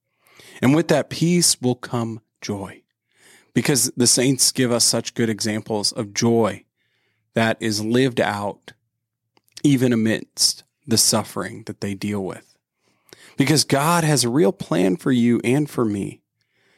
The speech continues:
And that plan, if it's lived out, will bring about a lasting joy. It'll bring about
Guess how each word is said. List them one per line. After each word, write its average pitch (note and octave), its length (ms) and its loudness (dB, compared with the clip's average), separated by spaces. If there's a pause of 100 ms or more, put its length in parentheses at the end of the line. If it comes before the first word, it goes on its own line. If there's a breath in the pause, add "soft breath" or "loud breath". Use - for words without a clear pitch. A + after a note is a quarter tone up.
(160)
And A2+ 120 4
that A#2+ 180 2
plan, D#3 280 2
if B2+ 140 0
it's - 220 -2
lived A#2 220 2
out, A2 180 2
will A2+ 120 -2
bring G#2+ 440 0 (120)
about A2+ 340 -2
a G#2 60 -2
lasting G#2+ 640 0
joy. G2 220 -4
It'll G#2+ 180 -2
bring A#2 240 2
about G#2 420 -2